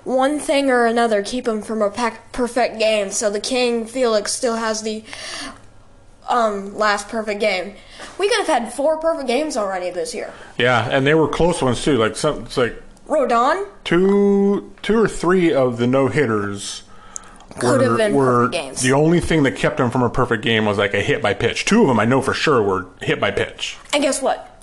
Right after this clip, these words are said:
Speaker 1: In the ninth inning of Rodon's, the White Sox guy,
Speaker 2: Yeah.
Speaker 1: he had, like, one out in the ninth, and he hit someone, barely got him.
Speaker 2: Yeah, on top of the toes.
Speaker 1: On top of the toes, and they gave him a hit, so the perfect,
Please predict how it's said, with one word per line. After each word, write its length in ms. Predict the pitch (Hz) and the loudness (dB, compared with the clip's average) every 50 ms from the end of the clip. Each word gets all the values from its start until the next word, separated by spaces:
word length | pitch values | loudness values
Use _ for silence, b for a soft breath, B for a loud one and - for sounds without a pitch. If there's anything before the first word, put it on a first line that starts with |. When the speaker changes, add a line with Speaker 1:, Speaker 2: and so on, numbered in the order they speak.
| B B B B B B - | B B B B B B -2
Speaker 1:
In 100 | 262 277 | 0 2
the 60 | 277 | 2
ninth 280 | 269 285 320 392 381 370 | 2 2 2 0 0 -2
inning 200 | 349 330 349 349 | -2 0 0 0
of 180 | 277 240 240 214 | 0 0 0 0
Rodon's, 640 | 240 262 240 240 240 226 226 226 240 247 254 247 - | 0 0 2 2 2 2 2 2 0 0 -2 -6 -6
the 120 | - 233 220 | -4 -2 0
White 200 | 208 208 208 208 | 0 0 0 0
Sox 460 | - - 285 254 269 - - - - | 0 0 0 0 -2 -2 -6 -8 -4
guy, 380 | - 277 269 269 277 311 330 330 - - | -2 0 2 2 2 2 0 -2 -4 -2
Speaker 2:
Yeah. 220 | - 113 107 117 123 B B B B B B B - - - - - - - - - | 0 0 0 0 -4 B B B B B B B -20 -20 -20 -20 -20 -20 -20 -20 -10
Speaker 1:
he 120 | - - 320 | -4 -2 0
had, 100 | 302 302 | 0 0
like, 360 | 302 247 240 233 - - - - - - | 0 0 -2 -4 -8 -12 -16 -18 -20 -16
one 280 | - 240 240 247 247 262 | -10 -4 -2 0 0 2
out 260 | 262 262 269 285 294 | 2 2 2 2 0
in 100 | 302 269 | 0 0
the 60 | 240 233 | 0 -2
ninth, 440 | 226 214 214 220 240 294 285 269 - - | 0 0 0 0 0 -2 -4 -6 -6 -4
and 140 | - 233 | -2 -2
he 360 | 240 233 233 226 226 214 208 - - - - - - - - - - - - | 0 0 0 0 -2 -2 -6 -8 -12 -20 -20 -20 -20 -20 -20 -20 -20 -20 -20
hit 440 | - - - - 233 233 240 240 - | -14 -10 -8 -6 -4 -4 -4 -4 -4
someone, 560 | - - 311 285 285 285 302 311 311 277 220 | -2 -2 -2 -2 -2 -2 -2 -2 -2 -4 -4
barely 440 | 190 220 208 214 220 220 226 220 214 | -2 -2 0 0 0 0 0 -2 -2
got 280 | 208 208 196 190 202 202 | 0 0 0 0 0 -2
him. 220 | 214 240 254 269 - - | -4 -6 -8 -8 -6 -2
Speaker 2:
Yeah, 140 | - 117 110 | 0 2 2
on 100 | 104 95 | 2 2
top 200 | - 127 117 117 | 0 0 0 0
of 60 | 101 | -4
the 60 | 98 | -6
toes. 720 | - - 131 127 113 98 87 85 82 - - - - - - - | -4 -2 0 0 2 0 -2 -4 -8 -10 -10 -10 -12 -12 -10 -6
Speaker 1:
On 120 | - 247 240 | -4 -4 -2
top 220 | 269 285 285 277 277 | 0 0 0 0 -2
of 40 | 247 | -4
the 60 | 220 | -6
toes, 380 | 214 - 262 233 233 247 247 240 | -4 -2 0 2 2 2 0 0
and 80 | 240 | 0
they 80 | 226 220 | -2 0
gave 180 | 208 220 220 220 | 0 0 0 0
him 80 | 220 | 0
a 60 | 202 | -2
hit, 360 | - - - 220 240 233 233 - | -2 -2 0 0 2 0 0 -2
so 120 | - 233 | -4 -2
the 80 | 208 214 | -2 -4
perfect, 560 | 208 - 226 220 220 247 226 - - - - | -4 -6 -6 -6 -4 -6 -8 -8 -10 -20 -20